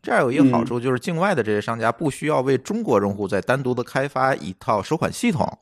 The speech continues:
Speaker 1: 对吧？我不需要再单独的去支持，比如说支付宝、微信，因为对于他们来讲，可能中国的用户还是一个小众，比较小的一个用户体量嘛，他可能也不，不可能为了这件事情，他单独去跟微信、跟支付宝去做一个对接，但是 PayPal 一般都有。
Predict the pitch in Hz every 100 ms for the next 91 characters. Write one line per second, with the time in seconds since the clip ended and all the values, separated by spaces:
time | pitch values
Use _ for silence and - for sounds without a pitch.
0 | - 113 104 92 120 117 110 98 110 107
1 | 104 101 104 90 113 - 98 98 - -
2 | - - 87 87 101 101 87 67 87 95
3 | 110 104 139 - - _ - - 151 165
4 | 156 160 151 117 107 107 90 92 120 110
5 | 110 113 107 95 104 104 101 101 - -
6 | 87 82 123 131 - - - _ 113 123
7 | - 98 58 104 117 117 113 113 - -
8 | 87 87 80 - 82 101 82 - - 101
9 | - - - - - _ - 143 95 87
10 | 107 123 98 123 104 95 104 92 90 -
11 | 123 98 85 92 98 90 92 101 110 95
12 | 90 95 98 101 85 64 - 92 - 104
13 | 90 92 101 95 95 - 175 135 175 190
14 | 247 135 90 85 87 82 90 -